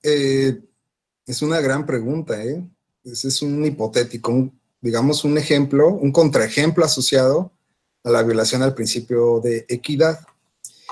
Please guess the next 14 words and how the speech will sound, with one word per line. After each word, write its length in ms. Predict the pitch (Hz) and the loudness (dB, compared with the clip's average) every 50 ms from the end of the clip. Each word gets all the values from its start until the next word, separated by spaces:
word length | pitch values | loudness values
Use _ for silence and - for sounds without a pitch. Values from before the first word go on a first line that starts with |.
| - _ _ _ _ _ _ _ _ - | -20 _ _ _ _ _ _ _ _ 2
Vamos 240 | 156 180 214 - | 4 4 6 6
a 60 | 185 165 | 8 8
ver, 120 | 151 135 | 8 8
yo, 200 | 151 185 185 175 | 8 6 4 4
yo 140 | 139 185 202 | 4 4 8
lo, 280 | 226 233 220 214 - 139 | 8 8 8 8 6 2
yo 140 | 139 175 190 | 2 4 6
lo, 440 | 202 208 208 202 190 151 127 - _ _ _ _ _ _ _ _ _ - | 6 6 6 6 6 4 0 -4 _ _ _ _ _ _ _ _ _ -4
mi 140 | 143 139 | -2 0
respuesta 960 | 135 143 - - - - - 202 226 240 226 - - 196 220 262 - - _ _ _ _ _ _ _ _ _ _ _ _ _ _ _ _ _ _ _ _ - - | 2 2 0 0 -2 0 4 4 4 4 2 0 0 0 0 0 -4 -10 _ _ _ _ _ _ _ _ _ _ _ _ _ _ _ _ _ _ _ _ -20 -8
es 540 | 135 135 143 151 147 143 - - - _ _ _ | -4 -2 -2 -2 -2 -4 -6 -10 -12 _ _ _
que 140 | - 208 | -14 -12
sí, 240 | - - 160 156 143 | -8 -4 -4 -4 -4
pues, 400 | 151 127 101 - - - - _ | -4 -8 -10 -10 -10 -18 -20 _